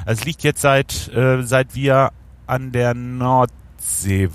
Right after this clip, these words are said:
waren. Moment, lass mal grad überlegen. Ja, zwischendurch haben wir nicht mehr gecampt. Oder? Nee, in, äh, stimmt gar nicht. Wir waren ja in der Schweiz und dann am,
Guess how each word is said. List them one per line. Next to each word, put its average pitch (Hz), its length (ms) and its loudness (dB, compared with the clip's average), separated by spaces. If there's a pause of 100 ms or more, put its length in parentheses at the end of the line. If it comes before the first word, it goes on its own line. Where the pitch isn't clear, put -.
(160)
waren. 85 720 0
Moment, 82 280 -8
lass 85 140 -2
mal 92 100 -6
grad 90 200 -2
überlegen. 87 640 -4
Ja, 98 120 -4
zwischendurch 107 520 -6
haben 110 100 0
wir 104 80 2
nicht 107 140 -6
mehr 87 140 -2
gecampt. - 640 -6 (960)
Oder? 139 300 0 (360)
Nee, 156 200 -2
in, 160 200 -6 (100)
äh, 156 260 4 (300)
stimmt 220 340 -4
gar 95 240 2
nicht. 87 280 -10 (340)
Wir 127 180 2
waren 165 220 2
ja 151 180 2
in 135 140 -6
der 139 160 2
Schweiz 127 680 0
und 117 200 -6
dann 127 180 -2
am, 117 400 -4